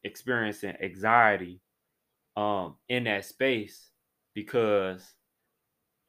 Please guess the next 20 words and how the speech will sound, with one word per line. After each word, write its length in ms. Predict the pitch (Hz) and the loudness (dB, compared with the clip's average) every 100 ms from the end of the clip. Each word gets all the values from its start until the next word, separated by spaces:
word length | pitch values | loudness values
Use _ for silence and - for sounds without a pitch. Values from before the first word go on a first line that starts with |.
| _ - | _ 2
I 140 | 110 | 2
knew 220 | 123 139 | 2 2
what 180 | 123 107 | 2 2
I 160 | 92 90 | 2 -2
wanted 460 | 92 143 165 156 | 0 2 2 -2
to 100 | 170 | -8
do 440 | 147 165 170 170 170 _ - | -4 0 0 -2 -12 _ -12
and 80 | 101 | -6
I 100 | 110 | -6
knew 240 | 123 120 | -4 -4
where 180 | 110 101 | -2 0
I 120 | 95 | 0
wanted 360 | 104 139 147 143 | 0 -2 -2 -8
to 60 | |
be, 340 | 151 156 151 151 _ _ _ _ _ _ _ _ _ _ - | -4 -2 -2 -8 _ _ _ _ _ _ _ _ _ _ -14
but 480 | 101 117 101 - - _ _ _ _ _ _ _ - | -4 0 0 -4 -12 _ _ _ _ _ _ _ -8
I 100 | 95 | -8
couldn't 460 | - 139 104 92 | -4 -4 -4 -8
get 300 | 98 123 117 | -4 -4 -6
there 460 | - 98 92 92 | -6 -6 -6 -10